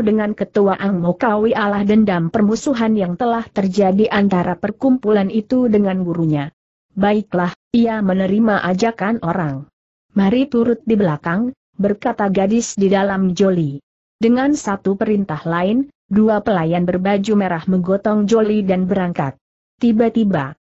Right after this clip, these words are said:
telinga Tan Chiu yang mengikuti joli itu dapat menangkap satu suara yang seperti nyamuk bicara. Itulah suara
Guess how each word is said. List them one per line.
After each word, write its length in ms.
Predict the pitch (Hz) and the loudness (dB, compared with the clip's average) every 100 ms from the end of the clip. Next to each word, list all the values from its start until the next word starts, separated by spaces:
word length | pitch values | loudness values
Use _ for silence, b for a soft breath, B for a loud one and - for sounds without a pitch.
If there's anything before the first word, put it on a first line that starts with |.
| _ _ _ | _ _ _
telinga 480 | 220 214 226 240 269 | -2 0 2 0 -2
Tan 240 | 208 208 | -2 -2
Chiu 320 | - 208 190 | 0 0 0
yang 240 | 190 180 185 | -2 -2 0
mengikuti 640 | 190 196 185 269 277 269 | 0 -2 -2 -4 0 0
joli 400 | 220 220 214 220 | 2 0 2 0
itu 320 | 240 208 196 | 0 0 -2
dapat 480 | 185 175 165 220 240 | -2 -4 -2 -4 -2
menangkap 480 | 190 190 196 233 233 | -2 -2 -2 -4 -4
satu 400 | - 196 262 311 | -4 -4 -2 -2
suara 480 | - 190 202 226 233 | -2 -2 0 -2 0
yang 240 | 208 185 | 0 -2
seperti 560 | 185 - 185 180 240 202 | -4 -6 -6 -4 -2 0
nyamuk 400 | 196 180 170 170 | 0 -2 -2 -2
bicara. 480 | 170 160 220 214 214 | -4 0 0 0 -2
Itulah 480 | 220 196 185 185 | -2 -2 0 0
suara 400 | - 269 233 196 | -2 0 2 0